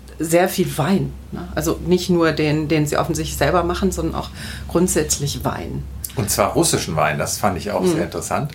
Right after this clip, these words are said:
Speaker 1: Genau.
Speaker 2: Und, äh, ich glaube, was tatsächlich man da auch sehen konnte, ist, ähm, aus der Beschränkung entsteht Kreativität.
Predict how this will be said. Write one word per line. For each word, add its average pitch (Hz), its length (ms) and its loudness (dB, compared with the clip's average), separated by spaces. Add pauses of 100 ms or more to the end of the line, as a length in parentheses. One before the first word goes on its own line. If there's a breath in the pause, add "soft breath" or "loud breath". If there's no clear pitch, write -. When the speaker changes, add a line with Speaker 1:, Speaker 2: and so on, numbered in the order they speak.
Speaker 1:
Genau. 156 120 -8 (420 loud breath)
Speaker 2:
Und, 110 420 4
äh, 110 160 4
ich 101 80 -2
glaube, 113 240 4
was 120 320 0
tatsächlich 117 420 0 (160)
man 107 400 0
da 110 100 6
auch 107 140 -4
sehen 113 400 0
konnte, 135 280 0
ist, - 520 -2
ähm, 110 520 2
aus 107 280 2
der 123 100 2
Beschränkung 143 760 2
entsteht 123 460 -2
Kreativität. 113 1000 -2